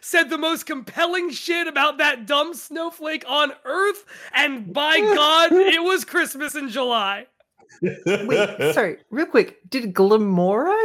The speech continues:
Speaker 3: get a sweep against Drifloon?
Speaker 2: Let me see here. Glamora has gotten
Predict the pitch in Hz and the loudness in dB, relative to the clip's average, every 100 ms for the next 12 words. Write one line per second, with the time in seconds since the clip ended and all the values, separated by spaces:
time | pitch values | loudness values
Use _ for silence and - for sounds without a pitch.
0 | 381 - 226 208 208 - - 190 202 277 | 0 2 4 4 2 -8 -10 -6 -4 -4
1 | - 220 208 220 202 - 143 160 190 - | -2 -4 -2 -2 -4 -12 -6 -2 -2 -2
2 | 339 440 494 523 523 _ _ _ _ _ | 0 2 2 -2 -10 _ _ _ _ _
3 | 85 87 80 - 80 80 82 - - - | -12 -10 -10 -10 -10 -8 -10 -12 -20 -20
4 | _ 139 147 175 285 302 185 143 135 135 | _ 4 6 8 6 6 4 2 2 0
5 | 110 107 92 | 0 0 -2